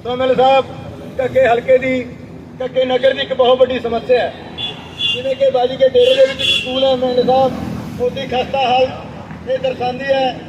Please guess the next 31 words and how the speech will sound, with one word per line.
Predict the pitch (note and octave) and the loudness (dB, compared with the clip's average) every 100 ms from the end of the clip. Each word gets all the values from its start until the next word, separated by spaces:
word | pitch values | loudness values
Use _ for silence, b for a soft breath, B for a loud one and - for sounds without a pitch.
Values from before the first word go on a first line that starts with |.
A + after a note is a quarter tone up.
| - - | -16 -4
ਕਿ | |
ਉੱਥੇ | C4 B3+ B3+ | -4 -2 -4
ਪੜ੍ਹਨ | B3+ B3+ C4 | -4 -6 -2
ਵਾਲੇ | B3 B3 | 0 0
ਬੱਚੇ | A#3+ A#3+ B3+ B3+ | -4 -6 -8 -6
ਕਦੇ | B3 C4+ | -4 -4
ਵੀ | C4 | -6
ਕਿਸੇ | A#3+ A#3+ | -6 -4
ਹਾਦਸੇ | A3 G#3+ A#3 | -4 -4 -4
ਦਾ | A#3+ | -4
ਸ਼ਿਕਾਰ | G#3+ G#3+ G#3+ | -4 -6 -6
ਹੋ | G#3+ G3+ | -8 -8
ਸਕਦੇ | G3 - | -10 -10
ਨੇ। | F3 D#3+ - - - - - - | -12 -14 -14 -16 -16 -18 -16 -12
ਮੈਂ | B3 | -10
ਜਨਾਬ | B3+ B3+ B3+ | -6 0 0
ਨੂੰ | B3+ C4 | 0 0
ਇੱਕ | |
ਐਪਲੀਕੇਸ਼ਨ | B3 A#3 B3+ C4 B3 B3+ | -2 -2 -2 -2 0 -2
ਵੀ | B3+ | -2
ਦਿੱਤੀ | B3+ - C4 | -4 -2 2
ਹੈ, | B3+ B3+ - - - - | 2 0 -2 -4 -4 -4
ਜੋ | B3 | -2
ਜਨਾਬ | B3 B3 B3 B3+ | -2 -2 -2 -2
ਨੇ | C4 C4 B3 - - - - | -2 -2 -4 -8 -12 -12 -8
ਐਸ | A#3+ | -8
ਡੀ | A#3+ | -2
ਓ | C4 | -2
ਪੰਚਾਇਤ | B3+ A#3+ B3 B3+ | -2 -2 0 0
ਵਿਭਾਗ | A#3+ B3+ A#3 A#3 | 0 0 0 0
ਨੂੰ | B3 A#3 | 0 -2